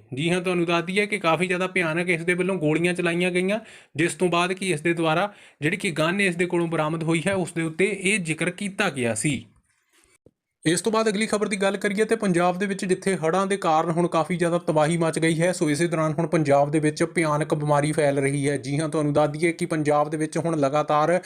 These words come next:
ਡੇਂਗੂ ਮੱਛਰ ਦਿਨ ਬ ਦਿਨ ਰਫ਼ਤਾਰ ਫੜ ਰਹੇ ਹਨ, ਜਿਸ ਦੇ ਕਾਰਨ ਬਹੁਤ ਸਾਰੇ ਜਿਹੜੇ ਕਿ ਮਾਮਲੇ, ਹੁਣ ਸੈਂਕੜੇ ਤੋਂ ਵੱਧ ਮਾਮਲੇ ਪੰਜਾਬ ਦੇ ਵਿੱਚ ਡੇਂਗੂ ਮੱਛਰ, ਇਸ ਤੋਂ ਇਲਾਵਾ ਟਾਈਫਾਈਡ ਦੇ ਲਗਾਤਾਰ ਆ ਰਹੇ ਹਨ, ਜਿਸ ਦੇ ਕਾਰਨ ਪੰਜਾਬੀਆਂ ਨੂੰ ਹੁਣ ਇੱਕ ਵੱਡੀ ਮੁਸ਼ਕਲ ਦਾ ਸਾਹਮਣਾ ਕਰਨਾ ਪੈ ਰਿਹਾ ਹੈ, ਕਿਉਂਕਿ ਲਗਾਤਾਰ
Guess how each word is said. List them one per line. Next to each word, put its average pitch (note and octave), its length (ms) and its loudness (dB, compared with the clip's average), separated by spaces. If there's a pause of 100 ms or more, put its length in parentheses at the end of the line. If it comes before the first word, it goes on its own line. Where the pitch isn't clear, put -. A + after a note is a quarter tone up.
(260)
ਡੇਂਗੂ F3 440 0
ਮੱਛਰ F3+ 480 -2
ਦਿਨ D#3 240 -2
ਬ E3+ 120 0
ਦਿਨ D#3+ 280 0 (400)
ਰਫ਼ਤਾਰ F3 580 2
ਫੜ F3+ 240 0
ਰਹੇ F3 280 0
ਹਨ, F#3 260 -2
ਜਿਸ D#3 220 -2
ਦੇ F3 100 0
ਕਾਰਨ E3+ 320 2
ਬਹੁਤ E3 280 2
ਸਾਰੇ F3 240 0
ਜਿਹੜੇ E3+ 200 -2
ਕਿ F#3 140 -4
ਮਾਮਲੇ, D#3 360 2
ਹੁਣ E3 200 2
ਸੈਂਕੜੇ E3+ 500 0
ਤੋਂ F#3+ 180 -2
ਵੱਧ F#3+ 260 0
ਮਾਮਲੇ E3 340 2
ਪੰਜਾਬ D3+ 440 2
ਦੇ D#3 60 -4
ਵਿੱਚ E3 200 0
ਡੇਂਗੂ C#3+ 360 0
ਮੱਛਰ, E3+ 380 0 (320)
ਇਸ D#3+ 140 4
ਤੋਂ F3+ 140 0
ਇਲਾਵਾ F3 260 4 (100)
ਟਾਈਫਾਈਡ E3+ 480 0
ਦੇ E3+ 120 0
ਲਗਾਤਾਰ D3+ 460 0
ਆ D3 140 4
ਰਹੇ D#3+ 160 4
ਹਨ, E3+ 260 0
ਜਿਸ D3 240 -2
ਦੇ E3 120 2
ਕਾਰਨ D#3 420 2 (300)
ਪੰਜਾਬੀਆਂ D#3 580 2
ਨੂੰ F3 100 0
ਹੁਣ D3+ 180 0
ਇੱਕ D#3 160 0
ਵੱਡੀ D#3+ 320 0
ਮੁਸ਼ਕਲ E3 360 -2
ਦਾ D#3+ 80 2
ਸਾਹਮਣਾ D#3+ 320 0
ਕਰਨਾ D#3+ 300 0
ਪੈ D3+ 200 2
ਰਿਹਾ D#3 160 4
ਹੈ, D3+ 160 2
ਕਿਉਂਕਿ D#3+ 340 -2
ਲਗਾਤਾਰ E3+ 600 2